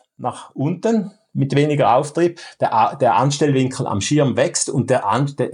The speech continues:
und darum will der Schirm jetzt nach vorne. Er pendelt nach vorne. Das in Bodennähe natürlich nicht sehr angenehm ist, aber wenn man ihn daran hindert, durch das sogenannte aktive Fliegen, <laughs> oder der Schirm muss immer über mir sein,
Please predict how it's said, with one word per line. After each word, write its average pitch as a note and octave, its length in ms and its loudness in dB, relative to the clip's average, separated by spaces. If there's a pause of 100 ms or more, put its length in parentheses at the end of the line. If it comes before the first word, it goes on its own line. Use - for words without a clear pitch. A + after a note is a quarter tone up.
(160)
und G#2+ 240 -4
darum C3 320 2
will A#2+ 140 0
der A2+ 100 -2
Schirm B2 280 0
jetzt A2+ 300 0
nach - 180 -6
vorne. E2+ 440 0
Er G2 100 0
pendelt C#3 500 0
nach C#3+ 160 -2
vorne. E2+ 520 -2 (640)
Das A2+ 240 0
in A2+ 160 -4
Bodennähe C#3 680 2
natürlich A#2 540 -2
nicht A#2+ 240 -4
sehr A#2+ 180 0
angenehm D3 500 0
ist, - 300 0
aber C#3+ 400 0 (360)
wenn A#2+ 160 0
man A#2+ 180 0
ihn C3+ 280 2
daran G2+ 360 2
hindert, F3+ 560 -2 (1080)
durch A2 160 -2
das - 180 -2
sogenannte G#2+ 640 0
aktive A2+ 720 0
Fliegen, B2+ 600 0
<laughs> B2 60 2
oder C3+ 160 -2
der G#2 180 -4
Schirm C3 280 0
muss A2 160 -4
immer B2+ 240 0
über C#3+ 320 0
mir D#3 180 2
sein, D#3 540 0